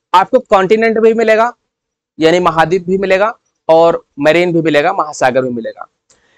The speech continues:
यानी continental इसको बांटेंगे continental में भी, continental और marine में भी। बात समझ गए? Continental का मतलब महाद्वीपी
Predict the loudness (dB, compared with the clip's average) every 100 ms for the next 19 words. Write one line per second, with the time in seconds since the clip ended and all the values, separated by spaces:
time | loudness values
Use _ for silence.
0 | _ 0 2 2 0 -4 _ _ 0 2
1 | 2 2 2 0 2 2 0 2 2 0
2 | -2 0 0 0 -4 -2 -2 -2 -4 -6
3 | -12 _ _ _ _ _ _ -2 0 0
4 | 0 -2 -4 -4 _ _ 0 2 2 0
5 | 0 -2 -6 -8 -12 _ _ _ _ _
6 | _ _ _ _ _ _ _ _ _ _
7 | _ _ -2 -2 -2 -4 -4 -8 -8 _
8 | _ _ _ _ _ _ _ -20 -2 0
9 | 2 2 0 -2 -4 -2 -2 -2 -2 -2
10 | -2 -4 -4 -6